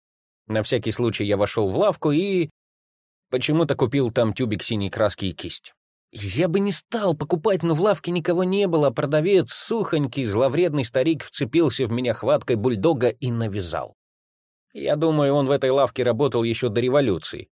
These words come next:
а в то время, как известно, была конкурентная борьба, вот он и научился всучивать. А я без привычки растерялся, ухлопал ни за что ни про что еще один рубль из папиной десятки.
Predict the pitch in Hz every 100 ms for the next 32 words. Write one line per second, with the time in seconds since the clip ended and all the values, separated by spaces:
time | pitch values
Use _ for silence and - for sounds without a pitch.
0 | _ - 110 - 104 127 107 98 95 98
1 | 117 110 101 107 101 120 110 135 110 85
2 | 92 87 90 110 190 156 170 156 120 113
3 | 98 113 104 - 92 - 90 - 98 -
4 | 87 - _ _ _ _ _ - 151 170
5 | 147 131 - 139 151 - 104 104 - 107
6 | 120 117 98 - _ _ - 151 165 180
7 | 151 117 113 113 - 143 120 120 110 -
8 | 123 87 175 - 147 127 95 107 165 190
9 | 175 - _ 131 - 107 110 104 95 82
10 | - 80 - -